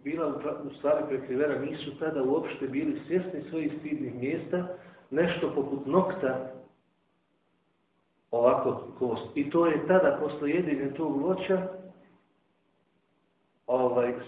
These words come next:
spalo s njihove kože i tad su postali svjesni svojih stidnih mjesta. Drugi kažu da su izgubili odjeću bogobojaznosti. Kakva je to odjeća bogobojaznosti? U džennetu se nalazi, ne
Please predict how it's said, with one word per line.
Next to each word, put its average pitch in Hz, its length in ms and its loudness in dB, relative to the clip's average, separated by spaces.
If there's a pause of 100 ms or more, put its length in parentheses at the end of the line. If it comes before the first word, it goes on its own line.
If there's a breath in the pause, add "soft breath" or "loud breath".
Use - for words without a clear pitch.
spalo 175 400 2
s - 40 -10
njihove 127 360 -4
kože 170 320 -4
i 143 140 -6
tad 151 220 -2
su 131 140 -6
postali 139 520 -4
svjesni 127 320 -6 (100)
svojih 113 500 -6
stidnih 110 420 -10
mjesta. - 280 -20 (1500 soft breath)
Drugi 156 320 0
kažu 151 300 6
da 135 140 0
su - 140 -4
izgubili 135 460 -2
odjeću 131 500 0
bogobojaznosti. 117 1120 -4
Kakva 151 300 -4
je 127 100 -4
to 131 80 -2
odjeća 135 360 -2
bogobojaznosti? 127 1040 -2 (480 loud breath)
U 117 100 -6
džennetu 135 460 4
se 123 160 -4
nalazi, 131 440 2
ne 123 160 0